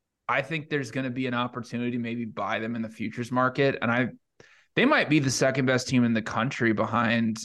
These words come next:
Alabama. I'm not, I, I mean, that was a very, very impressive win in a bad spot against Oregon. And coming up,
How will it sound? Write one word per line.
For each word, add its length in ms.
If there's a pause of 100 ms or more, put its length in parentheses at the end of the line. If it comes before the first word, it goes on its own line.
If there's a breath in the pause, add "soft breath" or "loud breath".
(100)
Alabama. 560
I'm 240
not, 240
I, 220 (220)
I 40
mean, 380 (280 soft breath)
that 180
was 120
a 40
very, 280
very 180
impressive 420
win 140
in 100
a 60
bad 320
spot 300
against 260
Oregon. 380
And 180
coming 320
up, 320